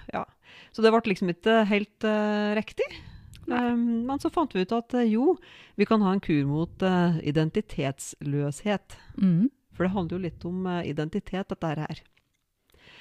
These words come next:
Speaker 1: Eh, og han, eh, Willisson da, som nok egentlig ikke var forfatterens opprinnelige etternavn, tror jeg.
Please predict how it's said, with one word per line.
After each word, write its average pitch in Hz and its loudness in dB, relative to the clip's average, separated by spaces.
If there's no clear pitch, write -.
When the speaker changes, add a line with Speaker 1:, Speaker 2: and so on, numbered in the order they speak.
Speaker 1:
Eh, 196 2
og 202 4
han, 196 4
eh, 190 6
Willisson 190 4
da, 381 8
som 214 -2
nok - -4
egentlig 170 4
ikke - -4
var 160 4
forfatterens 175 -2
opprinnelige 156 -2
etternavn, 185 -2
tror 170 2
jeg. 131 -2